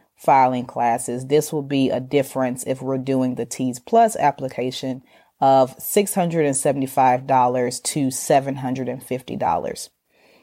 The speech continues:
And then the change is gonna be even bigger if you were to do the standard application. So if you are able, if you're in the position to do so, I would suggest,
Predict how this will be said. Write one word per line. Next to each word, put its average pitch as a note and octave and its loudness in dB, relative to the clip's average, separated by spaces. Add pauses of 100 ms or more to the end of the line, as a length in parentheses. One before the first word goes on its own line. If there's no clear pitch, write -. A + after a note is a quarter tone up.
(200)
And C#3 2
then C3+ 4
the C3+ 2
change C#3 0
is B2+ -4
gonna C3 0
be C3 2 (140)
even B2+ 0
bigger C3 4 (460)
if C#3+ 2
you C3+ 2
were C3 4
to C3+ -4
do B2+ 0
the B2 -2
standard B2+ 0
application. B2 -4 (260)
So C3 2 (280)
if F3+ 4
you F3 2
are C3+ 4
able, D#3+ 2 (220)
if D#3 2
you're D3+ 2
in D3+ 0
the D#3+ 4
position D#3+ 0
to F3 -4
do D3+ -2
so, D#3 0
I B2 2
would D#3+ 0
suggest, C#3+ 0